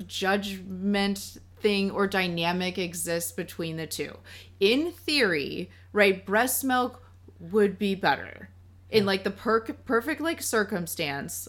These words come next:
Speaker 1: right, there's, okay, so I found this, like, line, this online.
Speaker 2: When did
Speaker 1: So I don't know if
Speaker 2: formula
Speaker 1: this is, like, reaffirming it or
Speaker 2: Okay.
Speaker 1: whatever, but formula is vi-, is a viable alternative that provides all the critical nutrients,
Speaker 2: Mm-hmm.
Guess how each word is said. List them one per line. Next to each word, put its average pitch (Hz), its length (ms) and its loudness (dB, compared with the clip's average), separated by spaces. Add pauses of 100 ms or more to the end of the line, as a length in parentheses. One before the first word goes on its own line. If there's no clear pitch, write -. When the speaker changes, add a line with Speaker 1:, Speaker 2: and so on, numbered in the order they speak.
Speaker 1:
right, 180 400 -2
there's, 190 460 2 (560)
okay, 160 240 -2
so 185 100 -6
I 220 100 6
found 202 240 2
this, 180 160 -4
like, 170 180 0
line, 165 580 -2
this 175 320 -2
online. 165 500 -2
Speaker 2:
When 170 100 -6
did 156 100 -4
Speaker 1:
So 214 100 2
I 220 60 6
don't 262 120 6
know 269 120 4
if - 40 2
Speaker 2:
formula - 120 -2
Speaker 1:
this 233 100 -4
is, 208 160 -4
like, 190 180 0
reaffirming 180 680 0
it 151 140 0
or - 80 -2
Speaker 2:
Okay. 165 100 -2
Speaker 1:
whatever, 151 320 2
but 160 200 -2 (400)
formula 302 520 2
is 202 340 0
vi-, 175 400 4
is 185 140 0
a 180 60 0
viable 196 600 4
alternative 165 800 -2 (260)
that - 220 2
provides 170 520 2
all 180 300 2
the 226 380 2
critical 226 540 2
nutrients, - 760 -10
Speaker 2:
Mm-hmm. 175 200 -10